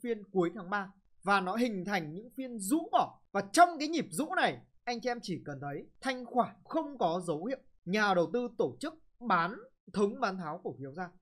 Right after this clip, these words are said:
thanh khoản nó không có dấu hiệu gia tăng ở những phiên điều chỉnh, thì đây sẽ là những phiên L P S đạt điều kiện để anh chị em chuẩn bị cơ hội để tham gia mua lại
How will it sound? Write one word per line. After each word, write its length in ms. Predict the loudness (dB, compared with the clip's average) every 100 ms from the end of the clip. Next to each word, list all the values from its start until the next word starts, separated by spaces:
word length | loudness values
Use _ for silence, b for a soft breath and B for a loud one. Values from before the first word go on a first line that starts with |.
| -20 -8
thanh 180 | -6
khoản 260 | 2 2 2
nó 60 | -4
không 360 | 0 0 2
có 220 | 0 0 0
dấu 120 | 0
hiệu 240 | 0 -4
gia 200 | -2 0
tăng 260 | 2 0 -2 -6
ở 200 | -6 -6
những 180 | -10 -12 -8
phiên 160 | -2
điều 160 | -2 -2
chỉnh, 120 | -6 -12 _ _
thì 120 | -2
đây 320 | 6 8 6 0
sẽ 260 | -4 -4
là 260 | -4 -8 -8
những 200 | -10 -16 -10
phiên 260 | -10 -10 -8
L 160 | -6 -4 -4
P 20 |
S 160 | -6 -8 _ _ -2
đạt 200 | 0 0 -2
điều 200 | -2 -2
kiện 200 | -2 -4 _ 4
để 200 | 6 6
anh 260 | 0 -4 -4
chị 100 | -2
em 320 | -2 -4 -10 4
chuẩn 300 | 4 4 -6
bị 160 | -10 -6
cơ 140 | -2
hội 160 | -2 -2 _ _
để 220 | -4 -4 -2
tham 300 | -2 -2 -2
gia 200 | 0 0
mua 360 | -2 -2 0
lại 240 | 2 2